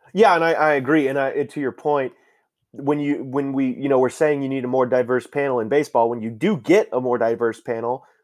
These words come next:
in order to keep it that prestigious thing, you need some figurehead to make sure everybody's on the same page. Like, "Hey, we're not gonna just let everybody in and open the floodgates. You need to have, like, maintain this level of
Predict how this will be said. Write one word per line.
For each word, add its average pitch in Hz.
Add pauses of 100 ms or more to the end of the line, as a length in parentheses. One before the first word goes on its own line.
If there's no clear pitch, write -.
(320)
in 147
order 165
to 135
keep 202
it 147
that 139
prestigious 139 (540)
thing, 165
you 139
need 135
some 147
figurehead 131
to 131
make 127
sure 139
everybody's 131
on 123
the 113
same 123
page. 131
Like, 110
"Hey, 123 (160)
we're 131
not 143
gonna 127
just 117
let 127
everybody 123
in 127
and 113
open 117
the 113
floodgates. 113
You 117
need 120
to 113
have, 120
like, 110 (680)
maintain 127
this 113 (600)
level 120
of 101